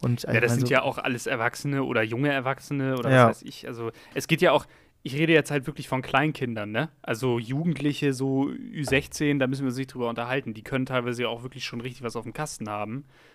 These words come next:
Speaker 2: dass sie auch einen Erwachsenen locker abziehen. Aber so Kleinkinder, also,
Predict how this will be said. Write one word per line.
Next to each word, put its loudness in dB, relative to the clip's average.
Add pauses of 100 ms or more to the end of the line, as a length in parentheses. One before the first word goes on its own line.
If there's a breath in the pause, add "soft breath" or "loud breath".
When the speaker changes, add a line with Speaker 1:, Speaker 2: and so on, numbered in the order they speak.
(140 soft breath)
Speaker 2:
dass 0
sie 0
auch 2
einen -6
Erwachsenen -4
locker -4
abziehen. -8 (440 soft breath)
Aber -2
so -12 (300)
Kleinkinder, -2
also, -8